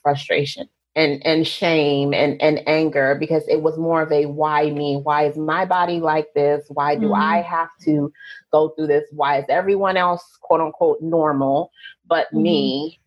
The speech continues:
Speaker 1: And,
Speaker 2: Mm-hmm.
Speaker 1: um, I just want the listeners to understand this is, this is how I used to feel. This is, this is, um, the space that I used to be in
Speaker 2: Mm-hmm.
Speaker 1: with my body. And so I really understand if you're in that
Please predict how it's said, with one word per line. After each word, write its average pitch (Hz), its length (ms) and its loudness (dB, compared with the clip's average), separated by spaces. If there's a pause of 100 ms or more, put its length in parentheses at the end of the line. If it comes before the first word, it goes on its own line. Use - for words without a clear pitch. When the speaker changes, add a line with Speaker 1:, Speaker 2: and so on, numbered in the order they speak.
Speaker 1:
And, 143 320 2
Speaker 2:
Mm-hmm. 147 80 -2
Speaker 1:
um, 143 500 -2 (880)
I 175 100 2
just 175 160 0
want 175 200 -2
the 170 80 2
listeners 165 400 0
to - 160 -2
understand 151 840 2 (340)
this 175 360 2
is, 165 420 -2 (300)
this 180 160 0
is 190 120 0
how 175 220 0
I 160 120 2
used 156 480 -4
to 156 100 -2
feel. - 600 0
This 165 200 0
is, 156 120 2 (160)
this 165 160 2
is, 160 380 -2
um, 147 260 2
the 147 120 -4
space 156 260 0
that 156 80 0
I 147 100 2
used 156 420 -2
to 170 60 -4
be 151 380 0
in 139 320 0 (220)
Speaker 2:
Mm-hmm. 208 340 0
Speaker 1:
with 151 180 2
my 143 160 0
body. 143 540 0
And 143 180 0
so 147 300 2
I 147 140 2
really 165 320 0
understand 151 500 0
if 143 140 -2
you're 156 80 2
in 156 220 0
that 143 200 2